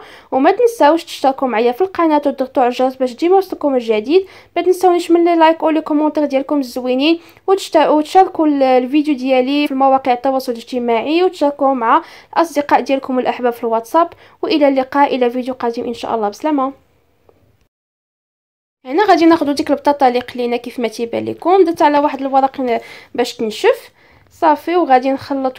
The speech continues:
كلشي مزيان. ضروري خصها تكون يعني البيض يعني كثر من البطاطا باش ما يعني تجي م-، متجانسه يعني في المقله. صافي، هنايا غادي ناخذ واحد المقله تكون ما كتلصقش، ومن الاحسن يعني واخا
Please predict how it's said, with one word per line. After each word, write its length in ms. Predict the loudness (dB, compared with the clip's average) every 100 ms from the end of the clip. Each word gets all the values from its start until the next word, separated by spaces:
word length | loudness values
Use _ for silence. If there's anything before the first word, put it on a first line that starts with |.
| -8
كلشي 600 | -4 0 0 0 -2 -4
مزيان. 600 | -4 -4 -4 -2 2 0 0 -10 _ _ _ _ _ _ _ -2
ضروري 380 | 2 4 4 2
خصها 260 | -2 -4
تكون 300 | -4 -4 -2
يعني 200 | 0 0 -2
البيض 420 | 2 2 4 2
يعني 460 | 0 0 0 0
كثر 240 | -2 0 2
من 60 |
البطاطا 420 | 2 0 -2 0 -2
باش 280 | -2 -6
ما 120 | -4 -2 0 -2
يعني 340 | -4 -4 -2 -2
تجي 260 | -4 -4
م-، 300 | -2 -2 -2
متجانسه 640 | 0 2 4 6 6 4 -2
يعني 160 | -2
في 100 | -2
المقله. 360 | -4 -6 -2 -2 -2 _ -20 -20 _
صافي، 240 | 2 6
هنايا 280 | 8 8 6
غادي 180 | 4 4
ناخذ 320 | 2 2 -2
واحد 220 | -4 -4
المقله 360 | -6 -6 -4 -6
تكون 260 | -4 -2
ما 80 | -2
كتلصقش، 760 | 0 0 -2 -6 -6 -6 -8 -18 -20 -8 -2
ومن 200 | 4 4
الاحسن 520 | 4 0 -6 -2 0
يعني 160 | 0 -2
واخا 300 | -2 0